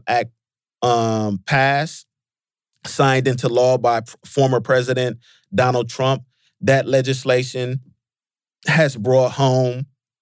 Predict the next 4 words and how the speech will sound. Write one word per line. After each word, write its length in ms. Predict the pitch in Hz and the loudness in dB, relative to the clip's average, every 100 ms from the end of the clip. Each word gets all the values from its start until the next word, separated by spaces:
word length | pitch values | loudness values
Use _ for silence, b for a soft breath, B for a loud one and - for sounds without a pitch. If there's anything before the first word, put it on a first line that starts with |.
| _ _ _ _ _ - - | _ _ _ _ _ -16 0
over 240 | 139 131 123 | 2 2 0
twenty 320 | 139 139 131 | 0 0 2
thousand 460 | 127 123 117 113 | 2 2 0 -4
people 440 | 107 147 147 170 | -2 -2 -2 -6